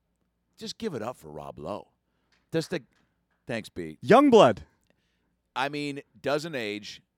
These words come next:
Speaker 1: Certain people, I think Hollywood's just like, if he goes off the air, it's almost like if the bus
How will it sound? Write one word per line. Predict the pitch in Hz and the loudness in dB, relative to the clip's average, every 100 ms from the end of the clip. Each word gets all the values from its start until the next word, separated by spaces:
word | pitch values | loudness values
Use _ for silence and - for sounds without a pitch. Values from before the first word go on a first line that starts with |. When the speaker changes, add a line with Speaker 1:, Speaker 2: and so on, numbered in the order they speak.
| _ _ _ _ _ _ _ | _ _ _ _ _ _ _
Speaker 1:
Certain | - - 214 220 | -10 -6 -6 -6
people, | 190 170 147 127 - | -8 -4 -4 -4 -6
I | 117 | -12
think | 123 104 | -12 -6
Hollywood's | 113 113 101 90 | -6 -4 -8 -12
just | 87 95 | -14 -12
like, | 82 - _ _ _ _ _ _ _ _ _ _ _ | -12 -12 _ _ _ _ _ _ _ _ _ _ _
if | 120 104 | -14 -12
he | |
goes | 110 127 131 | -4 -2 0
off | 135 127 | -2 -4
the | - 110 | -6 -6
air, | 110 98 | -4 -4
it's | 90 131 | -6 -10
almost | 127 120 | -10 -10
like | 120 107 | -8 -8
if | 110 - | -8 -14
the | |
bus | 98 117 110 - - | -10 -6 -6 -8 -14